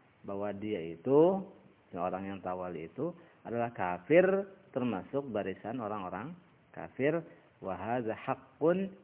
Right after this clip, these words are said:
dan ini adalah kebenaran, "la yakhtalifu fihi isnani minal muslimin," yang tidak diperselisihkan oleh kaum muslimin.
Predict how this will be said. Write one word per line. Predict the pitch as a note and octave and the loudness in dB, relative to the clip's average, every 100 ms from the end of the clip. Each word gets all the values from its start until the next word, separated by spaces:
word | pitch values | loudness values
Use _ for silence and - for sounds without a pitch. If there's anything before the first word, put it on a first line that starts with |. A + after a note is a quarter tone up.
| - | -10
dan | A2 G#2 F#2 | -4 -4 -4
ini | G#2+ B2+ | -4 -6
adalah | G2 F2+ G2+ D#3 - A#2+ | -6 -4 -6 -6 -8 -6
kebenaran, | A2 G#2+ F#2+ F2 A2+ E3 E3 - - G2 | -4 -4 -4 -4 -4 -4 -8 -18 -18 -6
"la | A2 A#2 | -2 0
yakhtalifu | A2+ G#2+ - - B2 B2 G#2 G#2 G2+ | 0 -2 -4 -8 -4 -2 -2 -4 -8
fihi | - C3+ B2 C#3 C#3+ - - | -2 -2 -2 -2 -2 -4 -8
isnani | A2 G#2+ - G#2 A2 A#2 A2 G#2 | -8 -8 -10 -8 -6 -6 -6 -6
minal | G#2 G2+ G2 | -6 -6 -6
muslimin," | G2+ - F#2+ G#2 B2+ A#2+ - - - | -8 -10 -8 -4 -2 -4 -8 -10 -6
yang | A#2+ B2 B2 A#2+ | -2 0 -2 -4
tidak | G#2+ B2 B2+ | -4 -2 -2
diperselisihkan | A#2 A2 G#2 B2 G2+ G2 G2 F#2 A#2+ C3+ D3+ - | -4 -4 -6 -6 -6 -6 -8 -6 -4 -4 -4 -6
oleh | G2 C3+ F3 - - - - _ - | 0 0 0 -10 -20 -20 -20 _ -4
kaum | G#2 G2 F#2+ | -2 -2 -6
muslimin. | F2+ F2 D2 | -10 -16 -16